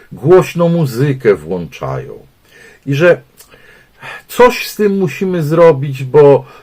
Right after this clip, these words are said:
to im się nie podoba i jeżeli dalej tak to będzie wyglądało, to oni będą musieli, e, zażądać od nas likwidacji tych spotkań,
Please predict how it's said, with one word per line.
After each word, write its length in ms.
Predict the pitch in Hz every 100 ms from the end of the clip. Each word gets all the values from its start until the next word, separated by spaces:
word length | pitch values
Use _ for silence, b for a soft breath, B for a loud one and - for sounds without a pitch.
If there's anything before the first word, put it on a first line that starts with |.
| _
to 100 | 156
im 120 | 151
się 180 | 131 139
nie 120 | 139
podoba 560 | 135 135 196 180 151 123
i 120 | 120
jeżeli 480 | 127 127 139 131 131 B B -
dalej 520 | - 175 196 151 120 -
tak 360 | 117 - - _
to 120 | 120
będzie 340 | 107 110 101
wyglądało, 640 | 95 104 104 107 113 123 131
to 160 | 139
oni 140 | 139 135
będą 320 | 135 131 131
musieli, 640 | 123 123 - 131 120 120 B B B B
e, 60 | - 117 117 107 b b -
zażądać 640 | 95 117 120 131 120 110
od 200 | - 107
nas 240 | 107 104 -
likwidacji 720 | 107 - 104 131 120 - 78
tych 200 | 87 -
spotkań, 640 | - 92 87 _ 92 87